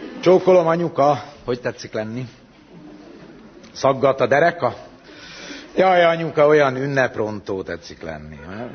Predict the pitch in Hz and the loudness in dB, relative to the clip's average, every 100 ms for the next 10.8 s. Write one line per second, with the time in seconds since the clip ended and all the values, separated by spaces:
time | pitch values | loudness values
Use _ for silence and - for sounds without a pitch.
0 | 160 180 143 117 131 - 110 135 143 117 | -10 -4 0 0 -2 -4 0 2 2 -2
1 | 90 - 190 170 156 127 131 110 123 117 | -4 6 6 8 4 4 2 2 0 -2
2 | 110 95 85 117 127 113 107 104 92 82 | -6 -6 -2 2 2 0 0 0 -2 -6
3 | 78 92 90 92 82 76 73 185 - 139 | -6 -8 -8 -10 -8 -8 0 0 2 -2
4 | 131 113 180 180 - 135 113 - 180 233 | -2 0 2 0 2 0 0 0 2 2
5 | 143 165 170 151 - 165 151 151 120 117 | 2 2 2 0 2 2 2 0 0 0
6 | 107 87 - _ - - _ _ _ _ | 0 -2 -10 _ -20 -20 _ _ _ _
7 | _ _ _ _ - 131 127 113 120 127 | _ _ _ _ -4 0 0 0 -2 0
8 | 151 135 110 101 - 90 - 78 - 82 | 0 0 -2 -6 -8 -10 -12 -18 -18 -12
9 | 95 147 156 151 135 - 113 107 98 90 | -6 -2 0 0 0 -2 -2 -2 -2 -6
10 | 90 98 - 131 120 - - - | -6 -6 -2 -2 0 0 0 0